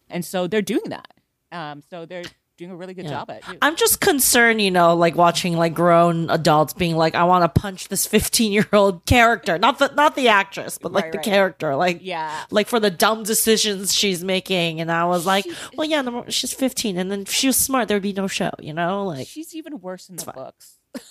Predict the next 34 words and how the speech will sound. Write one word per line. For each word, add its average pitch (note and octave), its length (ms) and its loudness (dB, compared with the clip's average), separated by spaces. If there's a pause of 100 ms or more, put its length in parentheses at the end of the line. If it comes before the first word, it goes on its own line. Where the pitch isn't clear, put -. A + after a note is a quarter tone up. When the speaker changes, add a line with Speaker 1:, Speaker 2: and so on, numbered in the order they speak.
(420)
Speaker 2:
Oh, A#3+ 160 6
my A3 120 2
God. E3+ 140 2
Speaker 1:
And C#4+ 120 4
I D4+ 100 4
will F#4 240 0
have - 180 -6
to D#4+ 80 -12
say, D#4 280 -4 (100)
everyone's C#4+ 560 -4
pretty C#4+ 420 -12
universally B3 600 -10
bad, G3+ 340 -6
including G#3+ 440 -12
the D4 60 -12
parents. - 480 -18 (420)
Um, G3 360 -4
I, A#3 280 0 (220)
I G#3+ 300 -2 (160)
was G3+ 220 -6
watching B3+ 320 -8
this G#3 120 -12
episode E3+ 640 -10
and F#3 240 -10
just, - 220 -14
like, G3+ 220 -6 (840)
I A#3 60 0
mean, A3 160 -2
I A3 100 -2
know A3 400 -2 (140)
there's F#3 160 -6
back D#3+ 300 -6
talk F#3 200 -8 (120)
to - 180 -6